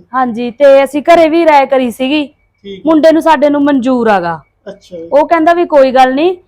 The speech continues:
Speaker 1: ਵੀ ਮੈਂ ਰਿਸ਼ਤਾ ਲੈ ਲੂੰਗਾ।
Speaker 2: ਠੀਕ ਹੈ।
Speaker 1: ਠੀਕ ਆ, ਅੱਜ ਦੇ ਜ਼ਮਾਨੇ ਦਾ ਮੁੰਡਾ ਗਾ, ਤੇ ਕਹਿੰਦਾ ਵੀ ਕੋਈ ਗੱਲ ਨਹੀਂ, ਵੀ ਮੈਂ ਰਿਸ਼ਤਾ ਲੈ ਲੂੰਗਾ।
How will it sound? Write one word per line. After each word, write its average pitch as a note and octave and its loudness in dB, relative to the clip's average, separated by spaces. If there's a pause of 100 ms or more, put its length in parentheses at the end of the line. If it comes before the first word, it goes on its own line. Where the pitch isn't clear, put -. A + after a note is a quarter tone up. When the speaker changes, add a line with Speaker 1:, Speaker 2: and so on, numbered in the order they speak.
(180)
Speaker 1:
ਵੀ C#4 -4
ਮੈਂ C4+ 2
ਰਿਸ਼ਤਾ C4 0
ਲੈ A#3+ 2
ਲੂੰਗਾ। F#3 -2 (380)
Speaker 2:
ਠੀਕ F#3+ -18
ਹੈ। D#3 -20 (300)
Speaker 1:
ਠੀਕ C4 -8
ਆ, C#4+ 0
ਅੱਜ A#3+ -4
ਦੇ C#4+ -2
ਜ਼ਮਾਨੇ C#4 -2
ਦਾ C4+ -2
ਮੁੰਡਾ A#3+ -2
ਗਾ, A#3+ 2
ਤੇ B3 -6
ਕਹਿੰਦਾ B3+ -4
ਵੀ C#4+ -10
ਕੋਈ B3+ -4
ਗੱਲ A3+ -2
ਨਹੀਂ, A#3+ -12
ਵੀ B3 -12
ਮੈਂ B3 -2
ਰਿਸ਼ਤਾ A#3+ -2
ਲੈ G#3+ 0
ਲੂੰਗਾ। F#3+ -6